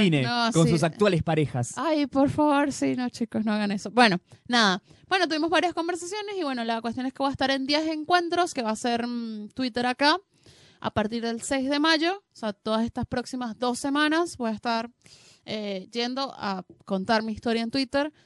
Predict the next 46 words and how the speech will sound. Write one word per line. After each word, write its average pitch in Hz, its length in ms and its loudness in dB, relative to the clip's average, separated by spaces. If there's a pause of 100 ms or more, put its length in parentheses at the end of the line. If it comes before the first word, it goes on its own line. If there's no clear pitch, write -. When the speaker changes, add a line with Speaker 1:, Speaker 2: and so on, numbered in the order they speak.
(100)
Speaker 2:
Todo 233 180 2
lo 226 100 2
voy 190 100 2
a 202 80 4
basar 208 300 0
en 202 120 0
cine, 226 320 -2
series, 226 640 0 (240)
eh, 185 260 -2
y 175 40 0
cosas 190 400 -2
nerds, 254 360 2
porque, 175 280 -2
bueno, 170 260 0
eso 185 200 -6
fue 208 140 -2
lo 202 120 2
que 196 100 -6
intenté 185 360 -4
formular 196 580 -4
mi 214 100 -8
charla, 277 420 -4
que 254 80 -12
como 208 280 -8
Twitter 262 400 -8
es 190 140 -8
un 220 160 -6
lugar 233 320 -2
de 233 60 -8
encuentro 269 580 -2 (360)
para 208 220 2
nosotros, 190 560 -6
¿no? 254 160 -2 (640)
Eh, 175 480 -6 (680)
les 214 220 2
spoileo 220 260 2
un 214 100 -2
poquito 233 300 -6
la 220 120 0
charla. 311 420 -2
Voy 269 140 -4
a 220 40 -4
empezar 220 360 -6
contando 262 500 -4
cómo 208 220 -4
yo, 226 320 0